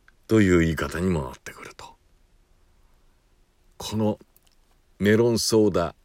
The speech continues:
まあ、あるいは夢、思い出、いろんな記憶、そういったものがないまぜになった中での、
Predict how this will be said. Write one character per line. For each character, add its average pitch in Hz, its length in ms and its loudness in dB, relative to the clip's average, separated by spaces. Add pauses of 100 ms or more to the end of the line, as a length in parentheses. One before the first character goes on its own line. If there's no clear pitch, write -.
(580)
ま 90 160 0
あ、 90 60 0
あ 87 40 2
る 95 80 0
い 101 100 2
は 80 240 -2
夢、 92 360 -4
思 90 280 -4
い 87 80 -4
出、 85 160 -4
い 82 140 -12
ろ 90 140 -4
ん 95 80 -4
な 82 80 -8
記 - 180 -10
憶、 76 320 -8 (480)
そ - 260 -2
う 107 40 2
い 107 60 -2
っ - 20 -12 (140)
た 92 100 2
も 95 140 -2
の 95 140 -2
が 92 160 -4
な 85 160 -4
い 87 60 -2 (160)
ま 90 160 -2
ぜ 90 160 -2
に 107 140 0
な 95 140 -4
っ 76 120 -14
た 87 140 -10
中 85 320 -8
で 110 160 -2
の、 139 240 2